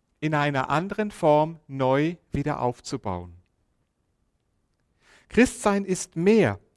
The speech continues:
als ein bestimmtes Verhalten. Christsein ist ein Leben unter neuen Voraussetzungen, in einer neuen Beziehung,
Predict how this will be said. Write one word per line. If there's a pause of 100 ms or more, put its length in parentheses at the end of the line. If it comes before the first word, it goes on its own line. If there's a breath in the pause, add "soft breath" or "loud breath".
(160)
als
ein
bestimmtes
Verhalten. (640 soft breath)
Christsein
ist
ein
Leben
unter
neuen
Voraussetzungen, (800)
in
einer
neuen (160)
Beziehung,